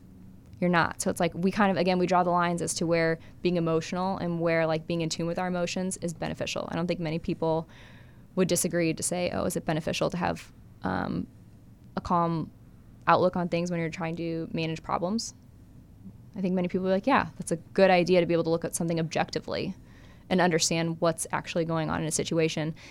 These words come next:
as opposed to taking everything personally and thinking somebody did something to you,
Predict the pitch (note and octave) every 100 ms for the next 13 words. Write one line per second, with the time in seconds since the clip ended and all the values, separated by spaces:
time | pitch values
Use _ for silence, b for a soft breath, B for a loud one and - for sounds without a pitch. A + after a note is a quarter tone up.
0 | B B F3+ F3 - F#3 C#3 F3+ F3 E3
1 | E3 D#3+ - E3+ F3 E3 E3 E3 D#3 F3
2 | D#3+ D3+ F3+ - E3 D#3+ D#3+ E3 D#3+ D#3+